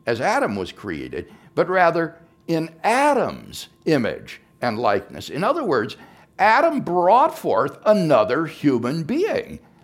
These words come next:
like himself. So, think back to our discussion of the attributes of God. Remember, we saw that God is an infinite personal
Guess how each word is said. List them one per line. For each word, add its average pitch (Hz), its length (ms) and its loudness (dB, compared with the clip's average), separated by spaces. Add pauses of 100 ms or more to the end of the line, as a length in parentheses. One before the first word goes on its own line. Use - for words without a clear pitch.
(140)
like 180 540 0 (260)
himself. - 760 0 (1160)
So, 294 420 4 (420)
think 302 300 0
back 233 320 4
to 180 140 -4
our 175 180 4
discussion 151 880 -2 (260)
of 180 280 4
the 180 180 2
attributes 143 680 0
of 120 160 -8
God. 78 440 2 (800)
Remember, 285 440 2
we 226 140 -2
saw 247 320 0
that 180 220 -2
God 214 540 0
is 175 280 0
an 147 220 -4
infinite 240 760 -6
personal 170 760 -4